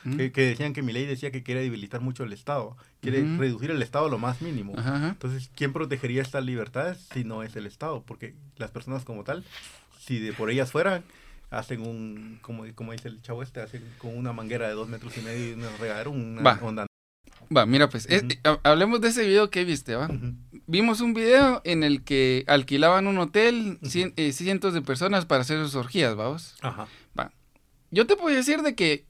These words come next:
Speaker 1: es inmoral,
Speaker 2: Ujú.
Speaker 1: eh, están pecando, lo que querrás,
Speaker 2: Ujú.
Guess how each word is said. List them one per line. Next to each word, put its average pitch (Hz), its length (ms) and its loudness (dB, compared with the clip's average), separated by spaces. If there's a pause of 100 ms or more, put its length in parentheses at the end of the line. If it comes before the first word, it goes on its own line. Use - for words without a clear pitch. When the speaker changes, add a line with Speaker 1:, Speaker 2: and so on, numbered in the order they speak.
(120)
Speaker 1:
es 170 240 4
inmoral, 170 1120 6
Speaker 2:
Ujú. 127 200 -10 (400)
Speaker 1:
eh, 143 140 0
están 147 260 6
pecando, 160 560 6
lo 151 120 0
que 131 120 -6
querrás, 147 500 2
Speaker 2:
Ujú. - 760 -16